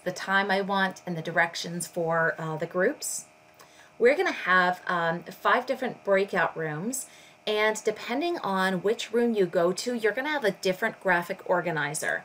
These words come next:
So group one will have the purple, group two will have the blue, group three will have the green,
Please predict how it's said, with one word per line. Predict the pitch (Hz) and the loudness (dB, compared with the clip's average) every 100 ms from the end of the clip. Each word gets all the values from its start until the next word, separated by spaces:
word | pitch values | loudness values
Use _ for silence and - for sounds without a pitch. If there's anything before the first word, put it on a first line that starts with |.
| - - - - | -12 -20 -20 -14
So | - 190 175 | -2 2 4
group | 170 202 214 208 | 4 2 2 2
one | 185 180 196 | 2 2 2
will | 220 | 0
have | 196 180 - | -2 -4 -6
the | |
purple, | - - 196 196 208 202 208 196 - - _ _ _ _ | -10 -4 -4 0 2 2 0 -4 -14 -20 _ _ _ _
group | - 151 | -8 -8
two | - 208 202 | -6 0 2
will | 196 | 2
have | 180 - - | 0 -6 -12
the | |
blue, | 147 185 226 233 226 226 220 226 226 - - - _ _ | -12 2 6 8 6 4 2 -2 -8 -18 -20 -20 _ _
group | - 143 | -12 -10
three | - 185 | -4 0
will | 180 | 0
have | 170 151 | -2 -6
the | 170 | -8
green, | - 190 196 202 196 202 | -6 -6 -4 -4 -4 -6